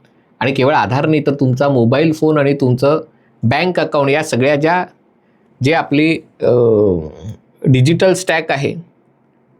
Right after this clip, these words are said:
त्याला तुम्ही हे जोडाल, तेव्हाच तुमच्या याद्या निर्दोष, अगदी शंभर टक्के नाही पण नव्याण्णव, साडेनव्याण्णव टक्के निर्दोष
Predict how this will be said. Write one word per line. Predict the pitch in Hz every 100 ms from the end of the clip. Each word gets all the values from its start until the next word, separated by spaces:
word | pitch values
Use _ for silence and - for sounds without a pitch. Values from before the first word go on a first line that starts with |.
| _ _ _ _ _ _ _ _ -
त्याला | 139 185
तुम्ही | 196 185 170 170 165 -
हे | - 147
जोडाल, | 135 120 110 113 143 - _ _ _ _ _ _ _ _ _ _ 143
तेव्हाच | 139 165 185 -
तुमच्या | 147 135 127 143
याद्या | 131 107 104 127
निर्दोष, | 131 110 107 135 135 -
अगदी | 131 165
शंभर | 143 139 180
टक्के | 180 - 202
नाही | 208
पण | 208 214 208 175
नव्याण्णव, | 160 175 170 170 170 - - _ -
साडेनव्याण्णव | 143 151 156 147 147 147
टक्के | 143 131 - 147
निर्दोष | 131 123 131